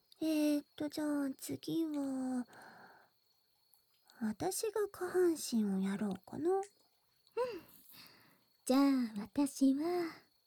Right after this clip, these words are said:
Speaker 2: お腹のあたりを中心にマッサージしようかしら。
Speaker 1: うん。じゃあ体の表面にもたっぷり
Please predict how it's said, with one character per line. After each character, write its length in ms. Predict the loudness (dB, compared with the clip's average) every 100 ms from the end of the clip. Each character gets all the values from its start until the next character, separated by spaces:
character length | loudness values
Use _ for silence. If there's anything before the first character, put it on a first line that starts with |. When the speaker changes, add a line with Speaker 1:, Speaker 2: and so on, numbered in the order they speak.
| _ _ _ _ 0
Speaker 2:
お 80 | 2
腹 140 | 4
の 20 |
あ 500 | 2 2 2 2 2 4
た 100 | 4
り 180 | 6
を 120 | 4 2
中 320 | 0 0 0
心 500 | -2 0 2 2 2
に 160 | 0 -2 _ _ _ _
マ 100 | 2
ッ 40 | 2
サ 220 | 2 2
ー 100 | 2
ジ 100 | 0
し 220 | 0 4
よ 140 | 4
う 40 | 4
か 100 | -2
し 200 | -6 -2
ら。 80 | -2 -2 -6 _ _ _ _ _
Speaker 1:
う 60 | -6
ん。 60 | -6 -16 -20 -20 -20 -20 _ _ 0
じ 80 | 2
ゃ 280 | 2 0 -2
あ 40 |
体 400 | -4 -2 0 0 -2
の 120 | -2
表 140 | 0
面 460 | 0 2 2 0 0
に 120 | 0
も 240 | 0 -2 -4 _ _ _ _
た 320 | -2 0 -2
っ 60 | -6 _ -16
ぷ 80 |
り 60 | -4